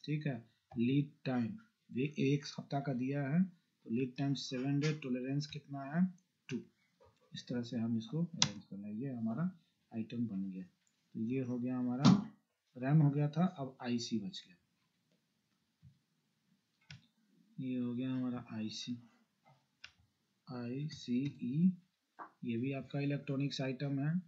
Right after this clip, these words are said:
हमने electronics item कर दिया इसको। ठीक है, यहाँ पे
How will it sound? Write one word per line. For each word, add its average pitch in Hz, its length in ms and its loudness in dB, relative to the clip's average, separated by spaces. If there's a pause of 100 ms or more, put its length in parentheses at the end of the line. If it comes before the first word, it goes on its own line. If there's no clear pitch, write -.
(680)
हमने 123 220 0
electronics 123 560 -2
item 131 320 -4
कर 135 200 -8
दिया 143 200 -2
इसको। 147 300 -8 (720)
ठीक 135 280 -10
है, 151 140 0 (420)
यहाँ 120 320 -2 (120)
पे 151 100 2